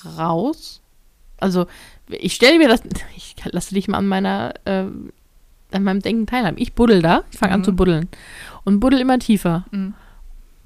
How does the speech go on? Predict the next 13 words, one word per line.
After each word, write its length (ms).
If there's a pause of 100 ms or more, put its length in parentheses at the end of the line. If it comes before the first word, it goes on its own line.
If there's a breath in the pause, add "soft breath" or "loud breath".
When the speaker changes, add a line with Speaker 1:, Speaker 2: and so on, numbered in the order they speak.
(160)
Speaker 1:
Und, 420 (360)
ähm, 480 (440)
dann 140
Speaker 2:
Hast 100
du 80
nicht 140
irgendwo 380
in 80
dem 120
letzten 260
Podcast 440
irgendwo 260
so 100